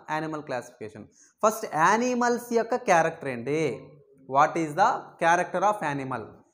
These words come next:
యానిమల్స్ సంబంధించిన క్యారెక్టర్ ఏంటి? First of all మనం తెలుసుకోవాలమ్మా. ఓకేనా? అయితే చూడండి, ఇక్కడ రాస్తున్నాను చూడండమ్మా. యానిమల్ యొక్క క్యారెక్టర్ ఏంటి అని అడిగారు అనుకోండి, యానిమల్స్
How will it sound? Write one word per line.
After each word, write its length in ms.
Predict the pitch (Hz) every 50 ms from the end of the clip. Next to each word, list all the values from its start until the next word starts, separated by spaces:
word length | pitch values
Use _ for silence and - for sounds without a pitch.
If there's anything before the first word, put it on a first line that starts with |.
| _ _ _ _ -
యానిమల్స్ 540 | 156 165 202 220 240 240 233 233 220 226 233 214
సంబంధించిన 380 | 190 190 190 185 185 202 202 - -
క్యారెక్టర్ 340 | 165 165 165 165 - - 165 156
ఏంటి? 120 | 165 190 - 175
First 180 | 160 156 - 156
of 40 | - 175
all 100 | 175 180 165
మనం 120 | 143 139 143 139
తెలుసుకోవాలమ్మా. 540 | 131 127 - - 131 120 110 104 104 104 101 - - - _ _ _ _ _ _ 180 202
ఓకేనా? 240 | 202 220 190 135 110 - - - - - - 156
అయితే 240 | 147 139 143 165 214 - - - - - _ _ _ _ _ _ _ _ _ -
చూడండి, 360 | 226 254 254 247 226 202 196 208 214 214
ఇక్కడ 160 | 208 202 190 190
రాస్తున్నాను 400 | 196 214 214 - - 226 214 190 196
చూడండమ్మా. 380 | 196 185 175 160 147 147 160 202 233 - - - - _ _ _ _ _ _ _ _ -
యానిమల్ 640 | 147 151 165 180 202 220 226 226 220 220 220 220 214 208
యొక్క 200 | 202 - - 214 208 214 - -
క్యారెక్టర్ 500 | 170 165 175 180 156 - - - 175 170 165
ఏంటి 300 | 156 147 143 131 151 156 160 160 143 127 127 - 143
అని 140 | 165 170 165
అడిగారు 240 | 165 175 180 175 165 156
అనుకోండి, 340 | 147 143 135 113 110 104 104 - - _ _ _ _ _ _ _ _ _ _ _ _ _ - 127 135
యానిమల్స్ 520 | 143 165 196 226 240 233 240 240 233 233